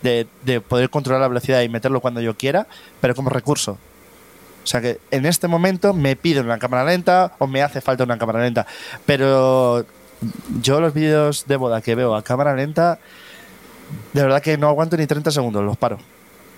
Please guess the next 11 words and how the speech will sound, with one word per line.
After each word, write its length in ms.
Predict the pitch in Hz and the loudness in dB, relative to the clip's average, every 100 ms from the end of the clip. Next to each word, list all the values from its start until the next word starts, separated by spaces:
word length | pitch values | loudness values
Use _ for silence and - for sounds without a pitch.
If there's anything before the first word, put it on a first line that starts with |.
| - - - - - - | -20 -20 -20 -20 -20 -12
O 20 | - | -2
sea, 140 | 127 | -2
no, 100 | 127 | 0
no 140 | 139 | -2
puedo 220 | 127 143 127 | 0 0 2
verlos, 380 | 135 107 - 123 123 | 0 -2 -4 -8 -6
porque 200 | 123 - | -6 -6
me 80 | 110 | -6
aburre. 300 | 107 170 113 | -2 -2 -4
O 200 | - - | -12 -8
sea, 420 | - 113 110 110 | -4 -2 -2 -6